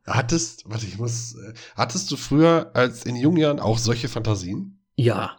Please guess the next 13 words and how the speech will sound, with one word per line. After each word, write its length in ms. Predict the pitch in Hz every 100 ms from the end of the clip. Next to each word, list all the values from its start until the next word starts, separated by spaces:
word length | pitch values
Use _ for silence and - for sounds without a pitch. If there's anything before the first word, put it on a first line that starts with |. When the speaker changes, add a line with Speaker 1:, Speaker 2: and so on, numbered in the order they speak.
| _
Speaker 2:
das 160 | - 113
hatte 160 | 117
ich 60 | 117
schon. 280 | 110 101 -
Ich 160 | - -
hatte 180 | 120 160
Speaker 1:
Mit 80 | 160
zwei 160 | 87
Männern 560 | 82 82 90 135 190 -
oder 200 | 139 101
mit 180 | 110 113
nur 480 | 120 120 120 120 143
Männern? 500 | 156 160 196 285